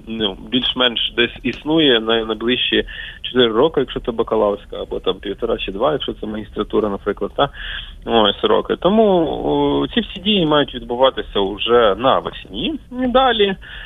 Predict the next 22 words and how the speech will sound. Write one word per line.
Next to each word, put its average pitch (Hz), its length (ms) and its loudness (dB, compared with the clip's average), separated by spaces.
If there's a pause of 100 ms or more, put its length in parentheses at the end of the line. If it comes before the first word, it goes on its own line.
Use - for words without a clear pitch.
(260)
е, 135 340 0
я, 247 220 4
чесно 180 280 0
кажучи, 120 400 0
раджу, 110 840 4
е, - 40 -2 (720)
на 139 560 4 (360)
кожен 143 340 4
такий 131 540 -2
проект 135 460 4
об'єднання, 185 880 2
от, 139 340 2 (120)
е, 117 260 6 (240)
створити, 147 680 2 (560)
е, 123 200 2
певну 147 340 2
наглядову 170 460 2
раду, 294 240 2
яка 185 560 4
чітко - 360 0
зафіксує, 135 640 0
що, 120 420 4